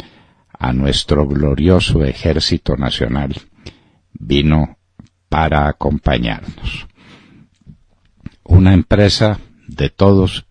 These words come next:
y para todos, quince años de la hora de la verdad. Y vamos pues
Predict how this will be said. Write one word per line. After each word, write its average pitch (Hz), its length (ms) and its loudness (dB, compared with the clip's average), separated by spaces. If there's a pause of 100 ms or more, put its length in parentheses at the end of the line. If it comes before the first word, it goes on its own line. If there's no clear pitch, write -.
(160)
y 90 100 0
para 82 300 0
todos, - 680 -4
quince 95 440 2
años 90 480 -2 (120)
de 64 240 -6
la 65 160 0
hora 78 400 2 (220)
de 67 240 -6
la 73 120 -6
verdad. 65 500 -16 (1200)
Y 110 100 -6
vamos 131 360 -4
pues - 520 -4